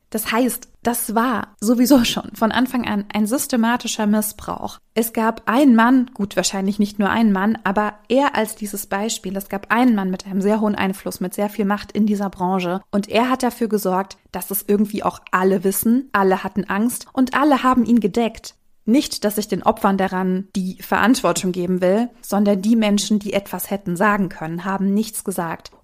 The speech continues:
Und es gab ja auch Vorwürfe von Uma Thurman, die auch gesagt hat, sie war Opfer von Weinstein. Und Quentin Tarantino, Tarantino, ich weiß nicht genau, wie man ausspricht,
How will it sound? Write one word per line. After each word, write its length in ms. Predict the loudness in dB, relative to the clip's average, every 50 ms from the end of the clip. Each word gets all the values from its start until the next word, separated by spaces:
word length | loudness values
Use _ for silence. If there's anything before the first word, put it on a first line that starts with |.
| _ _
Und 380 | -4 -2 -2 -2 -4 -4 -8 -6
es 180 | -4 -4 -4 -2
gab 240 | -2 -2 -2 -2 -2
ja 140 | -2 0 0
auch 120 | -2 -2
Vorwürfe 540 | -4 -2 0 0 0 2 0 -2 -2 -2 -6
von 360 | -10 -6 -4 -4 -2 -2 -2 -2 -2
Uma 260 | -2 0 0 0 -2
Thurman, 640 | -4 -6 -6 -4 -2 -2 -2 0 2 0 0 -2 -4 -12 -20 _ _ -12
die 140 | -8 -4 0
auch 280 | 2 2 0 0 -2
gesagt 400 | -4 -2 0 0 0 -2 -2 -4
hat, 160 | -6 -6 -6
sie 220 | -2 0 0 2 2
war 220 | 2 2 2 0
Opfer 260 | -2 -2 -4 -6 -6
von 200 | -6 -4 -4 -4
Weinstein. 720 | -2 -2 -4 -4 -6 -6 -8 -8 -8 -4 -2 -2 -2 -2 0
Und 640 | 0 2 2 4 2 2 2 0 -2 -6 -10 -14 _
Quentin 460 | -4 0 2 2 2 2 0 -2 -2
Tarantino, 800 | -2 0 0 0 0 -2 -2 -4 -6 -4 -2 -2 0 -2 -2 -4 -6
Tarantino, 840 | -6 -6 -4 -4 -4 -4 -6 -8 -6 -4 -2 0 0 0 0 0 -2
ich 160 | -6 -8 -10
weiß 120 | -14 -8 -8
nicht 160 | -8 -8 -6
genau, 220 | -6 -6 -6 -4
wie 80 | -4 -4
man 180 | -4 -4 -4 -4
ausspricht, 460 | -6 -6 -6 -6 -6 -8 -8 -10